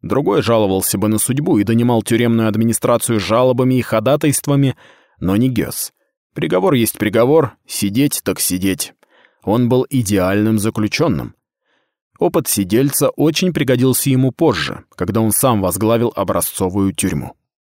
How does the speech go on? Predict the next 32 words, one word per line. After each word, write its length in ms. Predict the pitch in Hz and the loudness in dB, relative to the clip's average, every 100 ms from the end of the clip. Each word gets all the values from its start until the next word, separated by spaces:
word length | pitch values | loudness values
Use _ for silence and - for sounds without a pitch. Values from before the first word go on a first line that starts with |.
| _ | _
В 40 | 92 | -2
нацистском 600 | 113 - 190 - 170 156 | -2 0 -2 -2 0 2
тюремном 500 | 147 143 139 123 104 | 2 4 4 4 2
ведомстве 540 | 117 156 160 - 147 | 2 2 0 0 2
он 160 | 147 123 | 2 2
прошел 380 | 123 - 131 | 0 0 0
все 260 | 110 - 170 | 0 -2 -2
ступени, 640 | - 113 - 87 67 - - - - | -2 -2 -2 -2 -2 -8 -18 -20 -10
от 160 | - 101 | -4 0
блокфюрера, 760 | 104 110 - 135 156 165 156 151 _ | 0 0 0 0 2 2 2 -2 _
старшего 520 | - - 104 - 104 | -8 -2 0 0 0
надзирателя 560 | 110 110 120 117 110 117 | 0 2 2 2 2 0
барака, 480 | 110 117 113 110 98 _ | 2 0 0 -4 -8 _
до 260 | - 101 151 | -4 2 2
коменданта 680 | 165 175 156 120 123 127 131 | 4 2 4 4 2 2 0
крупнейшего 720 | - 110 117 131 123 131 127 | 0 0 2 2 2 0 0
концлагеря. 920 | 120 113 110 - 156 90 69 65 - - _ _ _ - | 0 0 0 0 0 0 -4 -10 -12 -18 _ _ _ -6
Когда 280 | 92 104 117 | -2 0 0
в 80 | |
Дахау 520 | 95 123 - 123 101 90 | 2 0 2 2 2 2
он 140 | 104 | 0
заведовал 500 | 107 120 120 113 117 | 0 2 2 2 0
имуществом 680 | 151 143 135 113 - 120 117 | 2 2 2 -2 -2 0 0
заключенных, 720 | 110 127 120 - 143 71 - - | 0 0 0 0 0 -2 -8 -4
ни 300 | 107 135 160 | 2 4 4
один 480 | 160 143 131 110 | 2 2 2 2
ношеный 340 | 110 110 113 110 | 2 0 0 0
ботинок 460 | 113 110 143 139 | 0 0 0 0
не 160 | 107 117 | 0 0
пропал 400 | 120 120 101 98 | 0 -2 0 -2
со 160 | - 117 | -2 -2
склада. 420 | - 73 - | -2 -6 -6